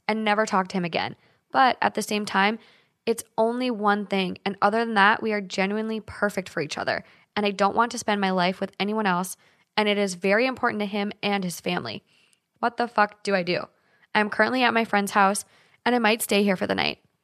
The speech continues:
Tomorrow will be our last day as an unmarried couple,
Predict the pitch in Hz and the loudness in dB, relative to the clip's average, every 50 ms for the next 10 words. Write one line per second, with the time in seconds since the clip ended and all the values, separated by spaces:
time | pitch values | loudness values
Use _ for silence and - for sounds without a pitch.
0 | _ _ _ _ _ - - 226 208 208 214 220 226 220 214 226 214 208 208 202 | _ _ _ _ _ -4 0 4 4 4 4 4 2 2 2 2 2 2 2 2
1 | 202 190 180 - - - - - 208 202 202 - 202 196 190 202 - 196 196 196 | 2 4 2 2 2 0 0 0 2 2 2 0 0 -2 -4 -2 -2 -2 -2 0
2 | 196 190 190 185 185 - 185 180 185 - - - - - | 0 0 -2 -2 -2 -2 -2 -2 -2 -4 -4 -4 -4 -6